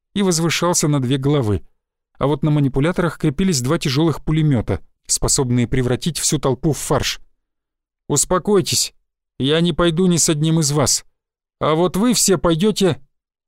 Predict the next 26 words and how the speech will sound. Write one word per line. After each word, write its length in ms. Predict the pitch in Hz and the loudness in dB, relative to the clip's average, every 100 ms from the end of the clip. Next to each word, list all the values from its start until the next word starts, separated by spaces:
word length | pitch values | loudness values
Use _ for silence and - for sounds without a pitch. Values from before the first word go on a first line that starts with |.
| _ | _
"Нахрен?" 600 | 143 175 247 - 139 110 - _ - | 0 2 2 2 0 0 -4 _ -4
смеясь, 440 | - 165 165 147 | 0 2 2 0
уточнил 420 | 156 151 165 151 | -2 -2 0 0
терьер, 360 | 135 139 170 175 | 0 0 2 2
за 120 | 135 | 0
что 160 | - 160 | 0 0
был 140 | 147 | 0
награждён 480 | 147 139 135 135 151 | 0 0 0 0 0
сердитым 460 | - 113 139 143 | 0 -2 -2 0
взглядом. 520 | 135 120 135 113 95 - _ _ _ _ _ | 0 0 0 0 -2 -6 _ _ _ _ _
"По 120 | - | -6
координатам. 800 | 139 156 160 147 175 175 - 104 - _ _ _ _ _ | -2 0 0 2 2 0 0 -4 -4 _ _ _ _ _
Это 180 | 123 143 | -2 0
точка 300 | 156 139 165 | 0 -2 -2
сбора. 380 | 135 156 113 87 - _ _ _ | 0 0 0 -2 -10 _ _ _
От 220 | - 135 - | -4 -2 0
неё 220 | 170 196 | 0 2
недалеко 420 | 160 147 156 180 | 2 2 0 0
до 100 | 156 | 0
укрытия 520 | 147 170 160 160 151 | 0 0 0 2 2
Аида", 420 | - 160 170 131 | 0 -2 0 0
сказал 360 | 113 - 123 170 | 0 0 2 2
я, 120 | 147 | 2
скидывая 420 | 131 - 156 147 | 0 0 0 2
точное 380 | 135 156 - 147 | 0 0 0 0
местоположение. 720 | 139 - 139 147 123 113 98 | 0 0 -2 0 2 2 0